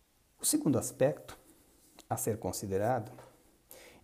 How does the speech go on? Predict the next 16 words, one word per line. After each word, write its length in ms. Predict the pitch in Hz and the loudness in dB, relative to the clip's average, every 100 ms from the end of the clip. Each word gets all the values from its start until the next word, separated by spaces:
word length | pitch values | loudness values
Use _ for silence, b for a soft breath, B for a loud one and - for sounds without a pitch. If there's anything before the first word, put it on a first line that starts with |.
| _ | _
é 240 | 143 165 170 | 4 4 4
o 80 | 165 | 0
Corpus 520 | - 165 127 - 123 | 4 4 4 0 2
Iuris 240 | 123 120 | 2 2
Civilis 460 | 123 135 120 127 147 | 0 -2 0 0 0
no 140 | 147 | 0
tempo 640 | 147 - 120 120 123 147 147 - - | -2 -2 0 0 -2 -4 -4 -8 -8
e 100 | 139 | -2
no 120 | 139 | -2
espaço, 640 | 151 - - 87 - - - _ _ _ _ _ - | -2 -2 -2 -2 -6 -12 -14 _ _ _ _ _ -10
né? 180 | 123 107 - - _ - B B B B B B _ | -8 -8 -12 -20 _ -20 B B B B B B _
E 160 | 247 127 | 2 4
esse 540 | 117 - 120 95 - - - _ - | 4 2 0 -2 -2 -12 -20 _ -8
segundo 420 | - 117 98 107 | -2 0 0 -2
aspecto, 440 | 117 - 95 - | -2 -4 -4 -6
portanto, 600 | - 220 - 139 165 - | -8 -8 -2 0 0 -6